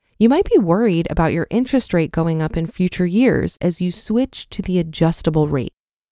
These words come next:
Refinancing to a low fixed rate now can lock in a low rate for the remainder of your mortgage. From fixed to A R M. A R M rates are often lower than fixed rates. For someone who doesn't expect to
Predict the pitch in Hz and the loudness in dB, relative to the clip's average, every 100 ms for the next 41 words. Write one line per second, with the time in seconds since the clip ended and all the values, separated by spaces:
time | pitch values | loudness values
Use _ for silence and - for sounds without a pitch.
0 | _ - 233 233 202 208 233 247 269 262 | _ -4 -2 0 0 0 0 -2 -2 -4
1 | 226 185 180 175 180 - - 254 - - | -2 -2 -2 -4 -6 -8 -4 -4 -4 -4
2 | 165 156 175 247 208 160 185 180 180 190 | -2 0 2 2 4 2 0 -2 0 0
3 | 247 320 311 254 196 196 185 180 - 180 | -2 -2 -2 2 2 2 2 0 -2 -2
4 | 175 170 165 165 170 185 180 170 160 147 | 0 2 2 4 6 6 6 4 2 0
5 | 135 135 - 170 - - _ _ _ _ | -2 -4 -6 -6 -10 -16 _ _ _ _
6 | _ _ _ - 202 196 - - 285 - | _ _ _ 0 2 2 -2 0 0 -2
7 | - - 196 180 170 156 175 240 131 - | -8 -4 -2 0 0 2 2 2 0 -6
8 | _ _ _ _ _ _ _ - 262 359 | _ _ _ _ _ _ _ -2 0 2
9 | 302 226 220 220 220 - 190 175 226 262 | 2 2 2 0 -2 -2 0 0 0 2
10 | 220 180 175 175 170 147 147 - - - | 2 4 4 4 2 0 -4 -8 -8 -8
11 | - - - - - _ _ _ - 254 | -8 -10 -14 -16 -18 _ _ _ 0 0
12 | - 277 349 330 240 220 254 254 - - | 2 -2 -2 0 0 0 0 -4 -4 -4
13 | 180 - | -4 -2